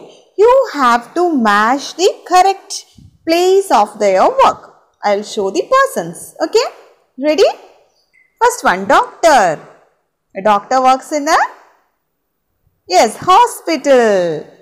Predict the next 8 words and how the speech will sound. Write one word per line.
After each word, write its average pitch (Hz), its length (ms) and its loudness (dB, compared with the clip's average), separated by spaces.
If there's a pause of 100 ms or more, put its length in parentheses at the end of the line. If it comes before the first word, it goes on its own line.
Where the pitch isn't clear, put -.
(220)
Next, - 380 -6 (120)
teacher. 320 760 2 (800)
A 220 80 -8
teacher 269 340 0
works 320 280 0
in 339 160 -4
a 381 80 4 (1040)
school. 302 840 2